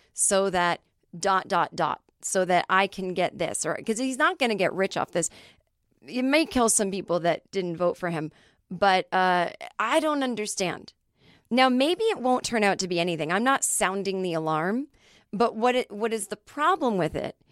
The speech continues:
is that it's very easily, easy s-, to spread. It's not, there's no vaccine yet. And people may get it,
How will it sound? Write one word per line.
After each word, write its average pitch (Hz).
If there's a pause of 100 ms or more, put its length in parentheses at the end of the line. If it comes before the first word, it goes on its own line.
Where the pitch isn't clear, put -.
(220)
is 214
that 196 (1500)
it's 226
very 214
easily, 196 (180)
easy 190
s-, - (100)
to 175
spread. - (240)
It's 202
not, 196
there's 202
no 208
vaccine 190
yet. - (380)
And 190 (2000)
people 254
may 214
get 233
it, 180